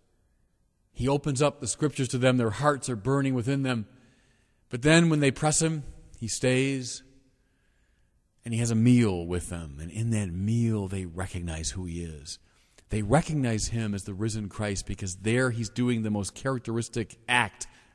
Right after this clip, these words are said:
of Christ, gathering his people, feeding them with his body and his blood. Do you remember in that wonderful scene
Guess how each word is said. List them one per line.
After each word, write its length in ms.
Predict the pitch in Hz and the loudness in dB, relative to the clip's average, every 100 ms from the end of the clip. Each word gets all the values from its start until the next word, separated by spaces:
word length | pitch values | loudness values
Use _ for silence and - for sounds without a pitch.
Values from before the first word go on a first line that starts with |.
| - | -10
of 180 | 107 - | -10 -6
Christ, 500 | 120 107 98 - - _ _ _ _ _ | -4 -2 -4 -10 -14 _ _ _ _ _
gathering 400 | 127 127 131 123 | 0 2 2 2
his 140 | 120 101 | 0 -2
people, 460 | - 123 110 98 - - | -4 -4 -2 -2 -6 -12
feeding 400 | - - 147 127 | 0 6 8 10
them 160 | 113 | 8
with 100 | 110 | 6
his 120 | 107 95 | 2 0
body 360 | 107 107 110 | 2 2 2
and 80 | 104 | 0
his 140 | 101 | -4
blood. 440 | 98 113 117 104 98 - - _ _ _ - | -2 2 4 2 -2 -14 -20 _ _ _ -4
Do 80 | - | 4
you 40 | |
remember 220 | 165 196 185 | 6 8 8
in 60 | |
that 140 | 151 135 | 8 6
wonderful 380 | 151 165 135 | 6 6 4
scene 540 | - 160 156 131 110 | 2 2 2 2 0